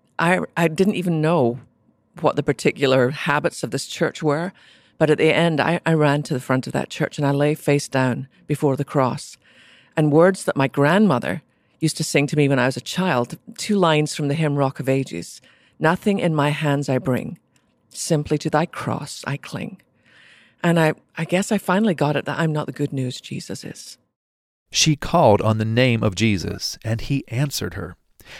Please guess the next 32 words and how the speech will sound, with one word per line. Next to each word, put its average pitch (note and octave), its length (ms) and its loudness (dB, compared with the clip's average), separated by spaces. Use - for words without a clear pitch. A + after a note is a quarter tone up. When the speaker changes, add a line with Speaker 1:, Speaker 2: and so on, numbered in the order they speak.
Speaker 2:
After C#3+ 300 2
she - 180 2
got D#3+ 180 4
out B2+ 140 2
of B2 80 -2
the A2+ 120 2
hospital, F#2+ 580 -2
she - 160 -4
began G2+ 400 -2
to A#2+ 120 -6
rebuild F#2+ 520 0
her A2 100 -6
life, - 640 -8
with A#2 260 2
Christ - 800 0
as G#2 240 -4
the G#2 80 -6
foundation. G2+ 760 -2
But A2+ 120 -4
Sheila D3 320 2
will A2+ 140 2
never A#2+ 320 4
forget G#2+ 400 2
how G#2 160 0
important G#2 500 0
her G#2 140 -4
stay G#2+ 340 0
in G2 100 -4
the G2 60 -4
psychiatric G2+ 680 -4
hospital G2 560 -8
was. - 460 -4